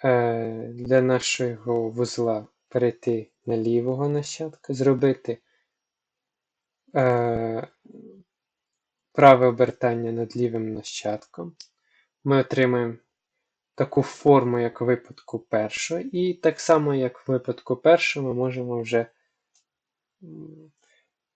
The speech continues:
е, збалансувати дерево так, як ми хочемо.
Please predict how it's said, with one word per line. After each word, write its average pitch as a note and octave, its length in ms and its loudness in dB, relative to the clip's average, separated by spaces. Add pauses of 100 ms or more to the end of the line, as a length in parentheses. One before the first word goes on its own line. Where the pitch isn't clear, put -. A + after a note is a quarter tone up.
е, B2 260 2
збалансувати B2+ 960 0
дерево A#2 640 -2 (720)
так, B2+ 240 -2
як - 180 -10
ми A#2+ 100 -6
хочемо. - 480 -12